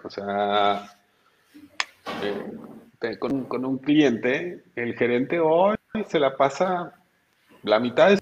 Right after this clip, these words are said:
su día se la pasa en las conversaciones de sus, de sus vendedores,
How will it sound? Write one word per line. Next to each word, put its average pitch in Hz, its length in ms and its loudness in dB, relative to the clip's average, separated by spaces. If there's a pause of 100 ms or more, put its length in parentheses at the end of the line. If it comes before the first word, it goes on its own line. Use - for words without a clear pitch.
su 165 100 2
día 185 300 4
se 196 120 0
la 135 140 2
pasa 151 240 2
en 156 80 -2
las 123 160 0
conversaciones 117 840 -4
de 98 100 -4
sus, 92 640 -8 (200)
de 98 180 -8
sus 87 480 -10
vendedores, 92 640 -6